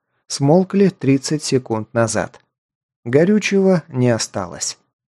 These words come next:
Реактор показывал лишь пятьдесят процентов мощности, и рассчитывать на плазменную тягу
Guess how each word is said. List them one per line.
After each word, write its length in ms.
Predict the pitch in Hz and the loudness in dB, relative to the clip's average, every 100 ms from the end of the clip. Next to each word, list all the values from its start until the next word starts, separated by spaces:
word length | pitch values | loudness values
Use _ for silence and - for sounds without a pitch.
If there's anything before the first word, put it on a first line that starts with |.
| _ _ - | _ _ -4
Реактор 480 | 120 120 127 - 127 | 2 4 2 0 -2
показывал 640 | 123 123 131 127 127 123 | -2 0 2 2 4 6
лишь 260 | 123 123 - | 6 4 0
пятьдесят 500 | 123 123 120 135 127 | -2 0 2 0 0
процентов 600 | 123 127 131 120 127 147 | -2 -2 -2 -2 -4 0
мощности, 600 | 156 127 98 - - 90 _ _ _ _ | 0 0 -6 -10 -10 -12 _ _ _ _
и 80 | 147 | 2
рассчитывать 640 | 147 139 - 175 160 156 156 | 2 2 -2 -4 0 0 0
на 120 | 139 | -2
плазменную 640 | 147 156 143 143 139 131 | 2 2 2 -2 0 0
тягу 560 | 127 151 156 147 143 | 0 0 0 2 2